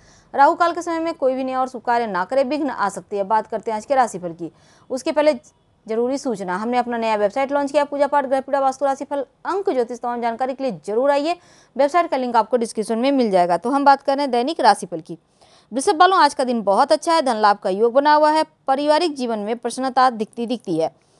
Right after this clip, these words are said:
होती हुई है। ऐसे प्रसन्नता भरा वातावरण है। मानस-, आप जो मानसिक चिंताएं थी, इन्हें तमाम आपके वो समाप्त हो जाएगी। परिवार में सभी का मन आनंदित रहेगा। माता पिता का आशीर्वाद आप पर है। घर का वातावरण धार्मिक है और सभी शांतिपूर्वक अपना जीवन यापन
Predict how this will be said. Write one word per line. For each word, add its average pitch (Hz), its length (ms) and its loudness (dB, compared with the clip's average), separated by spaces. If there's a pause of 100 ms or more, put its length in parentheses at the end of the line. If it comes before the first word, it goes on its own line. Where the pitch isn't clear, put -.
(460)
होती 233 220 0
हुई 202 140 2
है। 208 80 4
ऐसे 294 200 2
प्रसन्नता 262 480 2
भरा 269 200 6
वातावरण 277 460 4
है। 294 60 2
मानस-, 277 640 -2
आप 269 180 4
जो 294 160 2
मानसिक 285 440 0
चिंताएं 294 380 2
थी, 415 80 -6
इन्हें 294 160 0
तमाम 254 260 4
आपके 240 260 4
वो 262 160 4
समाप्त 190 360 -2
हो 180 60 -2
जाएगी। 165 320 -4 (640)
परिवार 349 320 6
में 403 220 -2
सभी 311 300 0
का 294 140 4
मन 269 280 0
आनंदित 233 400 -2
रहेगा। 277 280 4
माता 233 240 0
पिता 202 240 -2
का 196 140 2
आशीर्वाद 240 400 4
आप 285 180 4
पर 285 100 2
है। 285 220 0 (100)
घर 285 160 0
का 330 120 4
वातावरण 262 400 2
धार्मिक 226 380 -2
है 294 160 2 (300)
और 254 100 2
सभी 330 500 2
शांतिपूर्वक 240 800 0
अपना 214 220 -2
जीवन 190 280 -6
यापन 185 340 -2